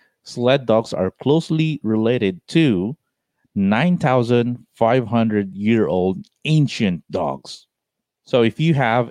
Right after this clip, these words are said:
an Alaskan Malamute, an Eskimo dog, or of course, a Siberian Husky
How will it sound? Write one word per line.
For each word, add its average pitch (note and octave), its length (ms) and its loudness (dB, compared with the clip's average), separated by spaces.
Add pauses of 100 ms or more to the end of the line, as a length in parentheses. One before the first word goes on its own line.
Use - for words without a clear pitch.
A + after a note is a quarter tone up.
an F2 140 -10
Alaskan F2 540 -6
Malamute, F2 800 -2
an D#2+ 540 -8
Eskimo F2+ 560 -2
dog, D#2+ 480 0 (600)
or E2+ 440 2
of - 140 -10
course, A2+ 400 0 (320)
a G#2+ 220 0
Siberian G2 760 0
Husky E2 720 -8